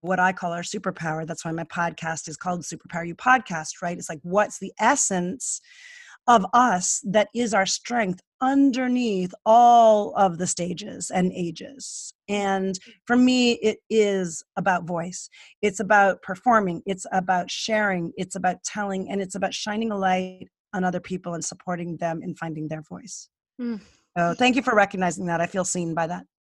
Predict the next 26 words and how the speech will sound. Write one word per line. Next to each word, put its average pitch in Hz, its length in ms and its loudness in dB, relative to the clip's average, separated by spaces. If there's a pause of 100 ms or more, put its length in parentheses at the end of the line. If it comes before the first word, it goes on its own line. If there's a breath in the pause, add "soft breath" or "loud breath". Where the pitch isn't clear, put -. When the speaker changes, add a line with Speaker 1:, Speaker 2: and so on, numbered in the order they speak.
(260)
Speaker 2:
Yeah, 220 720 -6 (140)
yeah, 214 800 -6 (140)
really, 208 760 -2
really. 196 580 -6
I 208 120 -8
mean, 214 240 -6 (440 loud breath)
it, 240 200 4
it's, - 420 -2 (420)
I, 165 140 -4
I've 285 180 0
been 349 160 -4
in 285 140 -2
different 262 400 -6
circles 247 380 -4
of 175 100 -10
women, 175 720 -8
right, 165 500 -6
where 175 640 -4
I 185 160 -2
watch 185 360 -4
them 196 140 -8
from 185 200 -10
the 175 80 -10
ground 170 460 -6
up, 165 320 -2 (280)
and 175 420 -10